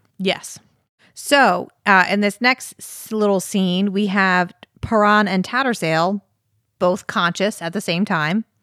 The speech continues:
Um, and they kind of start to piece together what happened in the last, uh, in-, interaction. And they're talking about Paran's sword. This is kind of significant. Um, he says that he bought it three years ago, but that he hasn't used it,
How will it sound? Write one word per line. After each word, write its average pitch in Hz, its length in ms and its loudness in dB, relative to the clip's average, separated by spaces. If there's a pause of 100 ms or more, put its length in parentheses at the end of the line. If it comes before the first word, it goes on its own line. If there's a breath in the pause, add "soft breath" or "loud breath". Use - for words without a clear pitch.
(840 loud breath)
Um, 180 440 6
and 185 220 2
they 180 560 2 (720)
kind 247 200 2
of 214 80 0
start 226 180 0
to 185 60 -4
piece - 320 -4
together 196 440 2
what 175 180 0
happened 165 640 -4
in 175 140 -4
the 165 80 -2
last, 160 500 -2 (480 soft breath)
uh, - 260 -4 (160)
in-, 202 180 -2 (120)
interaction. 170 800 0 (260)
And 196 480 4 (120)
they're 202 260 4
talking 277 320 2
about 240 160 4
Paran's 196 380 2
sword. 277 260 2
This 180 160 -4
is 175 60 -14
kind 147 180 -6
of 151 140 -8 (480)
significant. 208 720 0 (320 loud breath)
Um, 185 280 4
he 226 160 2
says 214 240 4
that 214 100 2
he 220 160 0
bought 240 240 6
it - 100 -4
three 233 220 0
years 247 240 2
ago, 226 200 4
but 202 140 0
that 202 120 6
he 208 60 4
hasn't 196 280 0
used 185 280 -4
it, 453 160 -4